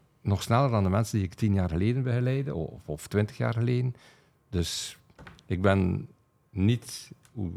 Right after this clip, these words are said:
zeg je dat? Ik ben helemaal niet leeg in de atletiekwereld. Ik heb nog van alle plannen. Ik wil eigenlijk nog alles optimaliseren.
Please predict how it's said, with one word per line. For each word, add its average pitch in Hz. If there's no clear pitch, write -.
zeg 87
je 120
dat? 104
Ik -
ben 98
helemaal 120
niet 98
leeg 127
in 104
de 101
atletiekwereld. 120
Ik -
heb 90
nog 87
van 98
alle 110
plannen. 120
Ik -
wil 117
eigenlijk 131
nog 92
alles 113
optimaliseren. 95